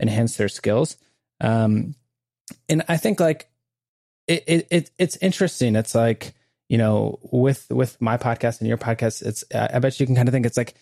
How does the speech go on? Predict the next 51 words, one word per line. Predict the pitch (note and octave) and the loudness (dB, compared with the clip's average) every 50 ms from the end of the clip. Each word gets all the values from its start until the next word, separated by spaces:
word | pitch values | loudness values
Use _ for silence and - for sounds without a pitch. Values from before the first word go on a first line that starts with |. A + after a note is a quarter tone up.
| _ _ _ _ _ | _ _ _ _ _
it's | - - | -4 -2
not | E3+ E3 - | -2 0 0
really | - F3 F3 F3 E3+ C3 | 2 2 2 4 2 2
work, | G#2 - A2+ C3 F#3+ G#3+ - - | 2 2 2 2 0 0 -4 -2
but | - C#3 B2+ | 0 2 2
it | E3+ - - - | 2 0 2 2
is | D#3+ G3+ G3 - - | 0 0 2 0 -2
work, | - - - - - - | -4 -2 -4 -6 -4 -2
right? | A2 A2+ A#2+ - | 0 0 2 2
Like, | C3 B2+ - - | 0 -2 0 0
you're | - C3 | -2 -2
talking | - - F#3 - - D#3+ C3 | 0 -2 -4 -2 -2 -2 -4
to | - - | -2 -2
people. | - - A#2 - - - - F3 F3 - E3+ E3+ - - - - | -2 -2 0 -2 0 0 0 0 0 0 0 -2 -2 -2 -4 -4
<laughs> | - - - - F3 | -4 -2 0 -2 0
And | - C3+ D#3 D3+ D3 D#3 D3+ - - - - D3+ - - | 0 0 0 2 2 2 2 0 -4 -6 -6 -6 -4 -2
I | - C#3+ D3 | 0 0 0
think, | - - F#3 F3+ - | 2 0 0 2 2
like, | E3+ D3+ C#3+ C3+ - - - | 2 2 2 0 -2 -4 -2
if | D3 C#3+ C3+ - - _ _ | 0 0 0 -2 -8 _ _
you | D3+ C#3 | 2 2
were | C#3 C#3 | 4 4
to, | C3+ B2+ B2 A#2+ A#2+ - - _ _ _ - | 4 4 4 4 2 -2 -6 _ _ _ -2
to, | - C3 A2+ A2 A2+ A2 | 0 2 2 2 2 0
like, | - - A#2 A2+ - | 0 0 -2 0 0
look | C3 C#3+ D3 - - | 0 0 0 0 0
back | A#2 A#2+ C3+ - A#2+ | 0 -2 -2 -2 -2
on | A2 A2 | 0 0
that, | A2 G#2+ G#2+ G#2+ G#2 - | 0 0 0 -2 -2 -4
like, | A#2 A2 G#2+ G#2+ - - - _ _ _ _ _ _ _ _ _ _ | -4 -4 -4 -4 -6 -10 -18 _ _ _ _ _ _ _ _ _ _
you | - A#2+ | -4 -2
know, | G2+ G2 G2+ G2+ G2+ | -2 0 -2 -2 -2
and | - A2 A#2 A#2 | -2 -2 -2 0
say, | - B2 A#2+ A2+ | 0 0 2 2
"Hey, | C3+ C#3 C3 B2 A2 - _ _ _ _ _ _ _ _ _ _ _ _ _ _ _ _ _ _ _ _ _ - B2+ B2+ - - | 2 2 2 0 -2 -6 _ _ _ _ _ _ _ _ _ _ _ _ _ _ _ _ _ _ _ _ _ -12 -12 -12 -10 -4
reaching | C#3 C#3 C#3 E3 F3+ - - D3 | 0 2 2 2 2 2 2 2
out | C3+ C3 C3+ - | 2 2 0 0
to | - B2+ | 0 0
people | B2+ C3+ A#2+ A#2+ A#2+ A#2+ A#2 | 2 2 2 4 4 4 4
that | A#2 A2+ A2+ A2+ A2+ - B2 | 4 4 4 4 2 2 2
you're | A#2+ A#2 | 2 2
learning | A2+ A#2 B2+ C#3 C#3+ B2+ A#2+ | 4 4 4 4 4 2 0
from | - A#2+ A2+ A2+ A2 | 0 0 0 0 2
or | A2 | 2
you | A2 A2 G#2 | 0 0 0
think | A#2+ B2 A#2 | 0 0 0
that | B2 A2+ A2 | 0 0 0
are | A2 | 0
interesting | - C#3+ D3+ C#3+ - C3+ - - C3 A#2+ A#2 | 0 0 -2 -2 -2 -6 -4 -2 -2 0 0
and | A2 G#2+ | 0 0
stuff, | - - A2+ A2 A2+ - | 0 0 0 -2 -2 -4